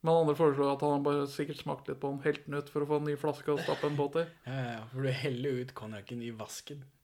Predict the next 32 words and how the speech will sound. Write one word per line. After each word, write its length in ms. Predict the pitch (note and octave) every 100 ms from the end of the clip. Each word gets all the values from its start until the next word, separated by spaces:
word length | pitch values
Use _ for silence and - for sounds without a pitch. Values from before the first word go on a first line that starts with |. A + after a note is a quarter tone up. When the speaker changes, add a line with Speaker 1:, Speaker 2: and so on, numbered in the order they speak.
| _
Speaker 2:
sånn 100 | B2+
som 140 | A#2+ A#2+
han 140 | A#2+
sier, 220 | A#2 A2+ A2+
han 80 | A#2+
gamle 240 | A#2 A2
gubben, 360 | A2 G2+ A2+ A2+ - _ _
hvis 140 | A2 -
du 80 | A2+
skal, 320 | - A#2 G#2 -
<laughs> 220 | C3 A#2 A#2
hvis 160 | A2+
du 80 | B2
skal 180 | B2 B2
lage 240 | G#2+ G#2+ G#2+
båt 300 | G#2+ - - _ -
på 80 | A2+
flaske. 340 | A2+ A2 - C3 _ _ _ -
For 80 |
da 160 | D#3 E3+ F3+ F#3 F#3 F#3
blir 160 | F3 D#3+
de 80 |
såpass 320 | D3 C#3 C#3 C3+
bekymret 380 | C3+ A#2+ C3
at 80 | C3
de 20 |
kommer 480 | B2+ - A2 A#2 C#3 C3+ C3+
tidlig 380 | - B2+ G#2+ A2+
på 80 | B2+
morgenen 240 | A#2 B2
dagen 160 | A2+ A#2+
etterpå. 240 | A2 A#2+